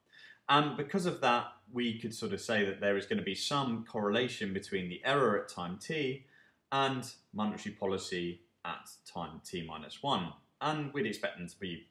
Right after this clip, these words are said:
positively correlated. And because of that, we actually have a violation of this above condition.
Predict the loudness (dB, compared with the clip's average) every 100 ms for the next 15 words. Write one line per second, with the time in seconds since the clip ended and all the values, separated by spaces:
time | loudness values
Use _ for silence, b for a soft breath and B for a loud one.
0 | -2 -2 -2 -10 -14 -12 -10 -8 -12 -16
1 | -20 -20 _ _ b b b _ _ 2
2 | 2 0 -2 0 2 2 4 4 4 4
3 | 4 2 -4 -2 0 -2 -4 -4 -2 -2
4 | 2 4 6 4 4 -2 -6 -6 -10 -14
5 | -8 -2 0 0 -4 -2 2 2 -2 -8